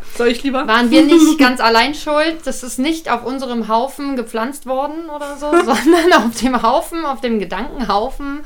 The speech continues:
Speaker 2: von zwei anderen Menschen. Und zwar
Speaker 1: Florentin Will und die Changemen.
Speaker 2: Und das hätte jetzt aber auch ein bisschen motivierter kommen
Speaker 1: Ja.
Speaker 2: können.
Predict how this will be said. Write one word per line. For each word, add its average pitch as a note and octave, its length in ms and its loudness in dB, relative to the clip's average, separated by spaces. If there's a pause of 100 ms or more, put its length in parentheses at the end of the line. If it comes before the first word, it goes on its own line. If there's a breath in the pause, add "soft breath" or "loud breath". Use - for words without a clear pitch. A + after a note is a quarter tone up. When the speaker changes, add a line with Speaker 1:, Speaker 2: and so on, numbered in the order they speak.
(320 loud breath)
Speaker 2:
von A3 180 0
zwei G3+ 200 -2
anderen C4+ 340 -6
Menschen. C#4+ 460 -6
Und G3+ 180 -4
zwar G3 640 0
Speaker 1:
Florentin A#3 500 -4
Will F#3+ 160 -4
und G3 120 -12
die G3+ 80 -10
Changemen. E3+ 680 -12
Speaker 2:
Und F#3 300 -10
das F#3+ 160 -10
hätte G3 180 -8
jetzt F3+ 220 -8
aber F3 240 -6
auch F3 100 -10
ein F#3 120 -12
bisschen C4 340 -8
motivierter A3 500 -6
kommen A3 280 -6
Speaker 1:
Ja. G3+ 40 -10
Speaker 2:
können. B3 280 -10